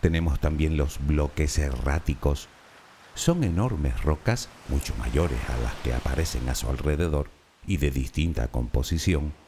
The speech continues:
que fueron arrastradas por el glaciar y que una vez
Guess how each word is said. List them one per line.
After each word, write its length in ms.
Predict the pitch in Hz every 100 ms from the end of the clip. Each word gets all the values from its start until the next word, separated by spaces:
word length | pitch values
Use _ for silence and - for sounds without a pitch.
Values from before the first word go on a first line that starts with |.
| - - - -
que 100 | 165
fueron 400 | 156 147 156 156
arrastradas 720 | 139 123 - 147 135 - -
por 200 | 67 65
el 200 | 71 82
glaciar 560 | 104 113 113 139 113 - - - - - -
y 80 | 120
que 160 | -
una 180 | 90 92
vez 160 | 90